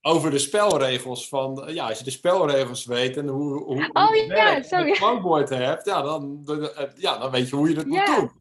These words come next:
Speaker 1: Ja, en dat is
Speaker 2: Ja,
Speaker 1: natuurlijk heel
Speaker 2: precies.
Speaker 1: slim wat je deed natuurlijk, want je gooit in één keer het bod neer. Hij heeft de zekerheid dat dat rondkomt.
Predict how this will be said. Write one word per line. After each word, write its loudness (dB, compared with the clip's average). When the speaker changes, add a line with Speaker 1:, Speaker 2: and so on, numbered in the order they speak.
Speaker 1:
Ja, 0
en -2
dat -2
is -4
Speaker 2:
Ja, 0
Speaker 1:
natuurlijk -2
heel 2
Speaker 2:
precies. 0
Speaker 1:
slim 2
wat 0
je -6
deed -2
natuurlijk, -6
want -10
je -6
gooit 0
in -4
één -2
keer -8
het -6
bod -2
neer. -4
Hij -2
heeft -2
de -6
zekerheid -2
dat -6
dat -6
rondkomt. -4